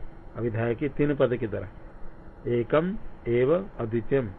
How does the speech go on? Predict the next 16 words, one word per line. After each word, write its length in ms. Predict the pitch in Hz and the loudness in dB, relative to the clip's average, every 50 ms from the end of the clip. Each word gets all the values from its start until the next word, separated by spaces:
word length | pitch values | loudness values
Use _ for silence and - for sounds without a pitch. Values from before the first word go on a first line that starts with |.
| - - - - - - - 123 | -14 -16 -16 -16 -16 -12 -8 -8
इति 140 | 107 113 113 | -6 -6 -6
त्रिभी 460 | - - 139 131 131 135 160 185 180 | -4 0 2 2 4 6 6 6 6
पदे, 320 | 170 - 120 107 117 131 113 98 95 - - - - - - - - - - - | 6 4 2 2 2 0 0 -2 -6 -10 -12 -12 -10 -10 -10 -10 -12 -10 -2 0
तीनों 200 | 143 147 151 143 | 2 2 2 2
पद 240 | - 131 120 120 113 | 2 2 2 2 0
के 120 | 120 117 | 0 2
द्वारा 200 | 117 131 143 139 113 - - - - - - - - - - - | 4 4 4 4 2 -4 -10 -16 -18 -18 -16 -16 -16 -10 -2 2
क्रमेण 480 | 143 127 123 131 143 160 170 180 170 151 | 4 6 6 6 6 6 8 6 6 6
निवार्यते, 500 | 127 113 110 107 107 110 110 107 - 80 - - - - - - - - - - - - - - - - - - 120 127 | 4 4 4 4 2 2 0 -2 -4 -10 -12 -14 -12 -10 -8 -8 -8 -10 -10 -12 -14 -14 -14 -16 -16 -12 -4 2 6 6
एकम 340 | 127 123 120 - - 143 147 143 135 131 131 135 - - - - - - - - - - - - | 8 6 6 4 4 4 4 2 0 -2 -4 -8 -10 -12 -12 -14 -16 -18 -18 -16 -16 -14 -8 -4
के 80 | - 123 | -2 0
द्वारा 200 | 107 123 117 113 | 2 2 2 2
स्वगत 360 | 110 - 123 117 117 123 120 127 | 2 0 0 0 2 2 2 2
भेद 220 | 123 120 120 120 | 0 0 0 0
निवारण 440 | 120 123 120 120 120 120 123 127 123 | -2 0 0 0 2 2 0 0 -2
करेंगे 300 | 120 135 127 131 143 | -2 -2 -4 -4 -6